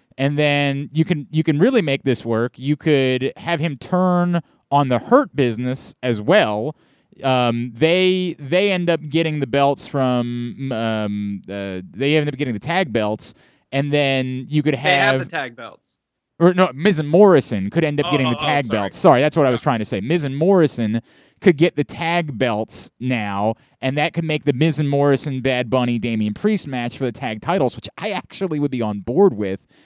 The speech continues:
Speaker 1: and make that exciting. I think there's a million things you could do that you can make this work, but then I come away with it saying, "But what the fuck are you doing with Drew McIntyre?"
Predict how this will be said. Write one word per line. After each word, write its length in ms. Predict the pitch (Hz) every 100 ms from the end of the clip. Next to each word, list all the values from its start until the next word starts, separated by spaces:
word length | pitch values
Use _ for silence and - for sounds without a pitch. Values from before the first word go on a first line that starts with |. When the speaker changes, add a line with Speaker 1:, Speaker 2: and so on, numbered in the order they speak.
| _
Speaker 1:
and 180 | - 151
make 200 | 160 156
that 160 | 151 117
exciting. 680 | - - 202 160 117 120 135 _ _ -
I 100 | 190
think 200 | 202 226
there's 160 | 247
a 60 | 226
million 320 | 247 330 320
things 180 | 262 202
you 60 | 185
could 100 | 175
do 160 | 269
that 80 | 196
you 60 | 175
can 80 | 214
make 120 | 190
this 140 | 185
work, 140 | 262 240
but 80 |
then 120 | 220 285
I 60 |
come 140 | 247 233
away 220 | 226 214
with 120 | 214
it 120 | 147
saying, 260 | - 202 190
"But 160 | 208
what 120 | 214 240
the 60 |
fuck 200 | - 247
are 20 | 226
you 100 | 196
doing 140 | 196
with 100 | 175
Drew 100 | 175
McIntyre?" 840 | 208 302 156 107 92 76 69 52